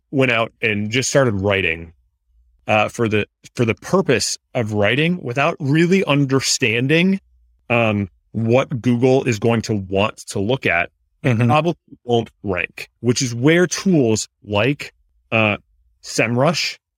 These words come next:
Speaker 1: really, really help. So tools like SEMrush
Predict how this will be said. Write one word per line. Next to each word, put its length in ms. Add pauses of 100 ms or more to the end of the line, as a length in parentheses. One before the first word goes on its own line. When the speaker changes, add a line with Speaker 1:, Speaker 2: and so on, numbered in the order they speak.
(540)
Speaker 1:
really, 840
really 680
help. 360 (200)
So 440 (300)
tools 340
like 220
SEMrush 640